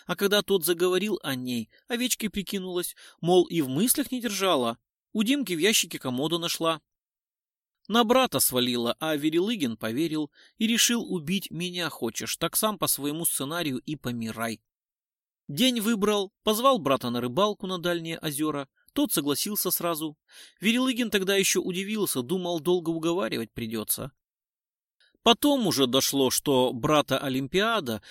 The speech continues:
по тому же сценарию окучивала. Приехали на озеро, выпили изрядно, чтобы неловкость снять и страх притупить. Разговор про Олимпиаду зашёл. Серёга брату и ляпни, что жена его с ним спит.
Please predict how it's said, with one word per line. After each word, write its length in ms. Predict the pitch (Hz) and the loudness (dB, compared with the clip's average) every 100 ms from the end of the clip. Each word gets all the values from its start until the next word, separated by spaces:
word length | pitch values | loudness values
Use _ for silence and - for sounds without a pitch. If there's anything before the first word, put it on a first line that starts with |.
| - _ | -20 _
по 80 | 226 | 0
тому 240 | 226 214 | 2 2
же 140 | 202 | 0
сценарию 640 | 202 - 208 214 170 113 - | 2 2 0 -2 -2 -2 -4
окучивала. 720 | 127 147 - 107 107 107 - _ _ - _ _ | -6 -4 -2 -4 -6 -8 -12 _ _ -20 _ _
Приехали 420 | 190 254 - 139 | 0 0 0 0
на 160 | 120 156 | 2 2
озеро, 460 | 196 185 170 156 | 2 2 -2 -4
выпили 500 | 127 117 214 190 175 170 | -2 0 0 -2 -4 -4
изрядно, 560 | 147 165 160 143 147 - - | -2 -2 -4 -4 -8 -10 -10
чтобы 360 | - 226 190 196 | -2 0 2 0
неловкость 760 | 196 214 143 - - 110 - | -2 2 2 0 -4 -4 -4
снять 380 | - 123 110 - _ | -8 -2 -4 -4 _
и 100 | 240 | 0
страх 340 | - 120 117 | 0 0 -4
притупить. 540 | - 117 110 - 113 - _ _ - - _ | -4 -8 -8 -8 -10 -10 _ _ -20 -20 _
Разговор 500 | 214 214 254 269 247 | 0 2 2 2 0
про 240 | 190 214 | 2 2
Олимпиаду 580 | 147 123 107 120 139 127 | 2 -2 0 0 0 0
зашёл. 460 | 120 110 123 117 113 _ _ _ _ | -4 -4 -2 -4 -6 _ _ _ _
Серёга 460 | - - 254 254 214 | -4 0 2 2 2
брату 380 | 175 208 214 170 | 4 2 2 0
и 220 | - 170 | 0 -2
ляпни, 480 | 175 202 - 139 123 | 2 2 0 -6 -4
что 240 | - 156 | -2 -2
жена 320 | 131 151 190 | -2 -2 -2
его 280 | 196 139 113 | -2 -2 -2
с 120 | - | -4
ним 220 | 143 156 139 | -4 -4 -2
спит. 400 | - 143 135 | -2 -4 -6